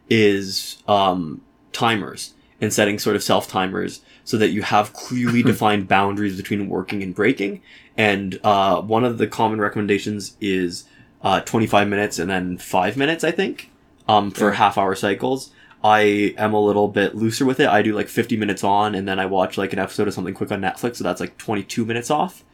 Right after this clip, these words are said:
Speaker 1: Um, and maybe about twenty-five, you know, getting it set up and sort of, um, getting ready to work again. But it's just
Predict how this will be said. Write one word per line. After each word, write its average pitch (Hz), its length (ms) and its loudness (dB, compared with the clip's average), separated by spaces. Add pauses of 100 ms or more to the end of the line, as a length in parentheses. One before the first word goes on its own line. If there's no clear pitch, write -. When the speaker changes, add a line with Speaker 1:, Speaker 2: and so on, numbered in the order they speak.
(420)
Speaker 1:
Um, 95 380 4
and 98 180 -4
maybe 98 220 0
about 95 180 -2
twenty-five, 98 580 2
you 101 60 -2
know, 95 160 -2
getting 98 240 -2
it 85 100 -6
set 95 200 -2
up 92 160 -2
and 98 120 -4
sort 101 180 -4
of, 92 260 -4 (400)
um, 95 220 0
getting 98 220 0
ready 95 180 0
to 95 80 -2
work 92 240 -2
again. 127 320 -4 (320)
But 113 180 2
it's 117 200 0
just - 400 -2